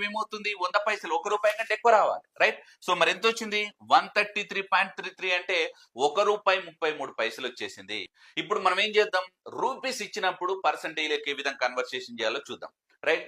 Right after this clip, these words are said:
ఇది చాలా ఈజీ అండి, ఇది చాలా, ఇగో చూడండి, ఒక రూపాయి ఇచ్చిన అనుకోండి,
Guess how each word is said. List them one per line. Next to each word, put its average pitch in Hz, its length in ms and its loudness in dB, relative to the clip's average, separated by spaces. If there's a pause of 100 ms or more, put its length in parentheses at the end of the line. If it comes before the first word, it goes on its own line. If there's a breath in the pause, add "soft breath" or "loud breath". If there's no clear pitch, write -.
(140)
ఇది 202 120 -8 (100)
చాలా 220 240 6 (120)
ఈజీ 156 240 -2
అండి, 87 240 -16
ఇది 156 180 -8
చాలా, 165 200 6
ఇగో 117 180 -4
చూడండి, 123 280 -4 (420)
ఒక 151 280 4
రూపాయి 220 260 6
ఇచ్చిన 208 240 -4
అనుకోండి, 185 360 -2